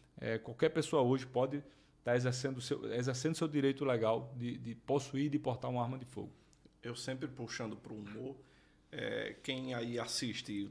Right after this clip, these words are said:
Speaker 2: Todo Mundo Odeia o Chris, sabe que tem aquele cidadão malvo, né, que é o bandido da série, que ele é assaltante e foram perguntar pra ele, "Rapaz, por que você não ass-, a, a, não assalta aquela loja de armas ali?" Ele respondeu, "Porque tem armas lá, é duro." <laughs> E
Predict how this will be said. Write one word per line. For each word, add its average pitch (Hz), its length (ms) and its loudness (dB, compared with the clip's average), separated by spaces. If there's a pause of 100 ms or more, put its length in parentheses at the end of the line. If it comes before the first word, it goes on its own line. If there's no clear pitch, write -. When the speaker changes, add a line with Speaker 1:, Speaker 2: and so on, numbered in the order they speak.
Speaker 2:
Todo 117 240 -2
Mundo 107 240 0
Odeia 98 260 0
o - 40 -4
Chris, - 580 -4 (340)
sabe 123 300 -4
que 151 120 -2
tem 147 180 -2
aquele 135 280 0
cidadão 123 540 2
malvo, 107 420 2
né, 110 160 -2
que - 100 -8
é 113 40 -2
o 110 60 -2
bandido 107 360 -4
da 101 140 -2
série, 120 440 -2 (440)
que - 80 -4
ele 117 100 0
é 123 60 2
assaltante 123 920 0
e 120 540 0 (560)
foram 147 220 4
perguntar 151 400 6
pra 170 200 6
ele, 139 220 4
"Rapaz, 185 240 0
por - 140 -12
que 247 100 0
você 226 260 2
não 202 200 2
ass-, - 360 2
a, 160 400 10
a, 131 60 10
não 143 160 2
assalta 131 360 2
aquela 123 220 2
loja 113 280 2
de 113 140 0
armas 117 300 0
ali?" 104 280 0
Ele 117 120 -2
respondeu, 123 420 -2
"Porque 107 180 -6
tem 131 280 -4
armas 120 380 0
lá, 104 240 -2
é - 40 -2
duro." 104 400 -4
<laughs> - 680 -4
E 165 640 8